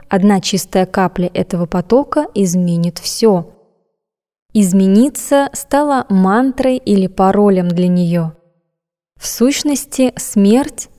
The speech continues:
чёрная тьма, поглощающая все лучи спектра и не отражающая ничего, не откликающаяся и разлагающаяся в силу своей глухоты. Смерть —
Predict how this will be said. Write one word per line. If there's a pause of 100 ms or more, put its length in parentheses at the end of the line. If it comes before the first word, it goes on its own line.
(240)
чёрная
тьма, (280)
поглощающая
все
лучи
спектра (220)
и
не
отражающая
ничего, (300)
не
откликающаяся
и
разлагающаяся
в
силу
своей
глухоты. (580)
Смерть —